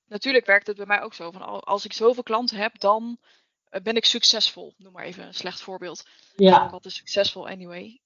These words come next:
Speaker 1: Ehm,
Speaker 2: Ja.
Speaker 1: maar die, die, die voorwaardelijkheid van alles,
Speaker 2: Ja.
Speaker 1: die zou ik wel los willen laten.
Speaker 2: Ja.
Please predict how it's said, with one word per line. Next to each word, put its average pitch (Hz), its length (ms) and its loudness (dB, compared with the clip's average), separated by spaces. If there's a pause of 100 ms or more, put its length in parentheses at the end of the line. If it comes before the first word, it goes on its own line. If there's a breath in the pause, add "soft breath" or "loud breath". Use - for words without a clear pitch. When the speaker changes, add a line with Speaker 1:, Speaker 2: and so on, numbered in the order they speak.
Speaker 1:
Ehm, 190 120 -20 (220)
Speaker 2:
Ja. 185 480 8
Speaker 1:
maar 208 120 -6
die, - 480 -8
die, 233 480 -4 (540)
die 220 180 -6
voorwaardelijkheid 214 1120 4
van 185 200 -10
alles, 175 360 0
Speaker 2:
Ja. - 80 -8
Speaker 1:
die 269 100 -2
zou 247 220 4
ik 233 80 -12
wel 214 140 2
los 185 220 -2
willen 180 240 -2
laten. 185 320 0
Speaker 2:
Ja. - 120 0